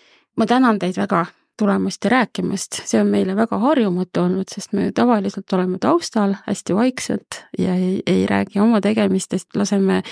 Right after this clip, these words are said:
särada meie koostööpartneritel ja, ja teabevaral endal. Eh, aga ehk oli aeg ja, ja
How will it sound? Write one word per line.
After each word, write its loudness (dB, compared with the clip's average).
särada 0
meie 0
koostööpartneritel -2
ja, 0
ja -2
teabevaral 0
endal. 2
Eh, 4
aga 0
ehk -4
oli 2
aeg -2
ja, 2
ja -2